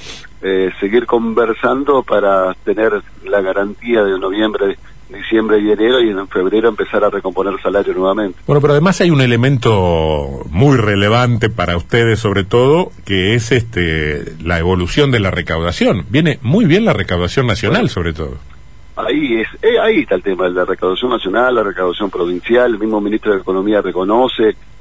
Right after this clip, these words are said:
Speaker 1: que apuntan al equilibrio. Ahora, equilibrio co-, con, con necesidad de los trabajadores y trabajadoras y del pueblo no, no, no sirve.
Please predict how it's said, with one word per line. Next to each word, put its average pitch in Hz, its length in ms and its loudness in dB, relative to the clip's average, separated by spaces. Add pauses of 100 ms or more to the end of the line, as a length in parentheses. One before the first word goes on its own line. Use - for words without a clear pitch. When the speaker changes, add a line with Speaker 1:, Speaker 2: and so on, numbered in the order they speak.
(160)
Speaker 1:
que 92 560 0
apuntan 101 440 -2
al 95 160 -2
equilibrio. 110 420 -2
Ahora, 92 220 0
equilibrio 98 640 0
co-, 85 240 -6 (120)
con, 82 480 -6
con 92 200 -2
necesidad 92 520 -2
de 110 60 2
los 95 100 -4
trabajadores 101 400 -2
y - 40 -14
trabajadoras 90 400 -2
y 90 40 -6
del 80 120 -4
pueblo 110 480 0
no, 78 300 -8
no, 73 220 -10
no 76 220 -8
sirve. 85 560 -2